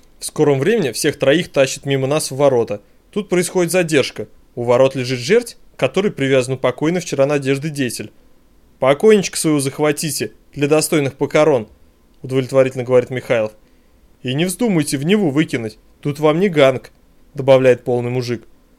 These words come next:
Он как раз в день нашего прибытия сюда отводил женщин в тюрьму. «А если мы откажемся?»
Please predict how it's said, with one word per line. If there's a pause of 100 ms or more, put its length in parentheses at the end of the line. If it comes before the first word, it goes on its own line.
(200)
Он
как
раз
в
день
нашего
прибытия
сюда
отводил
женщин
в
тюрьму. (560)
«А
если
мы
откажемся?»